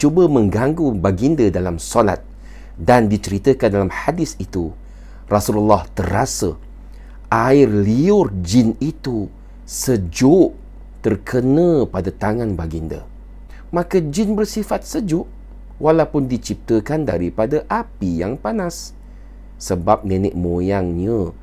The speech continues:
yang dicipta daripada nyalaan api. Tetapi tidak bermaksud jasad ataupun tubuh mereka itu panas. Jadi dakwaan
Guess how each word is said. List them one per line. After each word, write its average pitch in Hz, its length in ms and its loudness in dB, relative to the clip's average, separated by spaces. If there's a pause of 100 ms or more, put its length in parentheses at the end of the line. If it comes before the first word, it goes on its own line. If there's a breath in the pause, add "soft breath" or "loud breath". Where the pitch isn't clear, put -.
(300 soft breath)
yang 98 160 2
dicipta 104 640 -2
daripada 87 320 -2
nyalaan 85 480 -8
api. - 560 -8 (560 soft breath)
Tetapi - 480 -6
tidak 107 240 -4
bermaksud 87 560 -4
jasad - 640 -2
ataupun - 560 -6
tubuh 90 400 -2
mereka 82 320 -4
itu 92 240 -4
panas. 139 720 -4 (320 loud breath)
Jadi 151 320 4
dakwaan 123 1040 0